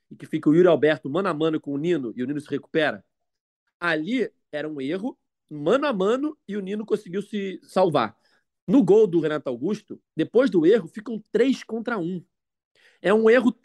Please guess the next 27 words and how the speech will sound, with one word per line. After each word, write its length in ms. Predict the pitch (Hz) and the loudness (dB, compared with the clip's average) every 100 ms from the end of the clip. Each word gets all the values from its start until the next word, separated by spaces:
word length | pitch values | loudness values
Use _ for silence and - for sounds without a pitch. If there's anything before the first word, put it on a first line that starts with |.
| - | 0
aí 140 | 196 | 2
passa 360 | 214 220 240 208 | 2 -2 0 -2
a 20 | |
ser 140 | - | 0
um 120 | 220 202 | -2 -2
segundo 460 | - 156 277 254 | -8 -8 -2 2
erro 300 | 214 269 190 | 4 4 0
de 120 | 151 | -4
posicionamento 800 | 190 226 233 233 254 247 220 254 | -8 -6 -6 -6 -8 -4 -4 -4
ali. 320 | 254 208 233 - _ _ - | -6 -4 -6 -8 _ _ -12
Pra 100 | 214 | -10
que 100 | 285 | -10
que 100 | - | 0
foram 260 | 269 240 | 0 0
três 420 | - 226 208 - - | 2 2 2 -2 -2
em 120 | 226 | -2
um 100 | 254 | 0
só 180 | - 180 | -2 -4
cara 360 | 202 254 220 202 | -2 -2 -2 -4
e 60 | |
não, 120 | 208 | -4
ninguém 420 | 214 185 214 220 - _ | -4 0 -2 -2 -12 _
pegou 260 | - 175 196 | -6 -2 -2
Renato 280 | 185 196 190 | -2 -6 -8
Augusto, 360 | 143 175 170 | -4 -4 -6
entendeu? 380 | 113 120 175 202 _ _ _ _ _ - | -10 -6 -4 -6 _ _ _ _ _ -8
Ali, 480 | 185 190 233 302 | -6 -4 -4 -4